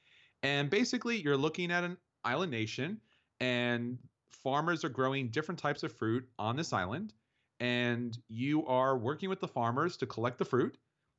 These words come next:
and then complete these different orders. So you have this little island nation, and randomly you're gonna put out these different orders on each of the different areas, and it'll be like a little stack.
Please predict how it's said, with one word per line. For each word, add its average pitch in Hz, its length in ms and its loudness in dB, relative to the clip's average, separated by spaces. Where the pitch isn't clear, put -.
and 123 320 0
then 123 420 0
complete 120 380 -2
these 120 160 2
different 120 480 0
orders. 165 540 -2
So 131 580 4
you 120 120 -4
have 123 180 2
this 117 140 -4
little 151 160 0
island 160 260 0
nation, 156 420 -4
and 117 320 -2
randomly 131 640 -2
you're 131 160 2
gonna 127 140 0
put 123 180 -4
out 120 200 0
these 107 220 -4
different 127 440 -4
orders 120 380 2
on 107 140 0
each 110 200 -8
of 123 60 -2
the 113 40 -4
different 120 300 -2
areas, 113 400 0
and 117 80 -4
it'll 117 120 2
be 120 100 4
like 117 160 2
a - 20 0
little 117 160 2
stack. 107 540 -2